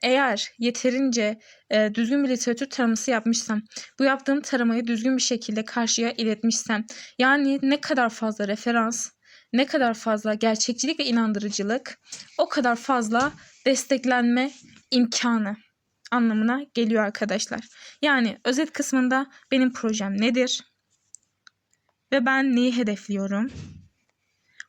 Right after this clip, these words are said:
Motivasyonum nedir? Yani motivasyon olarak gördüğüm literatürler nelerdir? Bunları teker teker belirterek yazıyorum. Projem bana yapıldıktan sonra eğer olumlu sonuç verecekse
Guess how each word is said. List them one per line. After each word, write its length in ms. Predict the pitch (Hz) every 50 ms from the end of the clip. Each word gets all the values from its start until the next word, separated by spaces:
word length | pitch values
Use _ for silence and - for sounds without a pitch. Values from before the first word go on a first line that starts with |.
| _
Motivasyonum 800 | 240 254 254 - - 285 269 262 262 - 277 269 269 285 285 269
nedir? 280 | 262 269 226 233 226 220
Yani 500 | 233 254 277 285 285 269 240 226 233 - - - - _ -
motivasyon 540 | 233 233 233 - 262 254 247 - 320 330 311
olarak 320 | 285 254 240 233 226 233
gördüğüm 500 | 240 240 226 233 202 220 240 254 277 269
literatürler 680 | 254 247 - - 247 233 233 - 233 214 214 214 233 240
nelerdir? 840 | 233 220 208 208 220 233 233 226 208 202 196 196 233 240 - - - _ _ _ _ _ _
Bunları 300 | - 226 226 226 226 233
teker 320 | 233 - 220 - 277 277 269
teker 340 | - - - 233 214 208
belirterek 500 | 220 220 214 208 - - 214 196 190 -
yazıyorum. 600 | 202 208 220 220 220 202 208 202 202 202 233 269 269 _ _ _ _ _ _ _ _ _ _ _ _ _ - - - - - - - _ _ -
Projem 580 | - 320 339 339 311 294 311 302 302 311 302 262
bana 380 | 254 254 247 247 247 254 262 - - _
yapıldıktan 600 | 226 247 247 240 - 262 240 233 233 - 269 269
sonra 300 | 262 269 - 247 226 214 -
eğer 320 | 254 262 269 269 269 269 - -
olumlu 340 | 214 240 240 254 262 285 294
sonuç 360 | - - 254 226 208 - 220
verecekse 720 | 240 262 262 233 226 233 220 220 - - - 240 247 262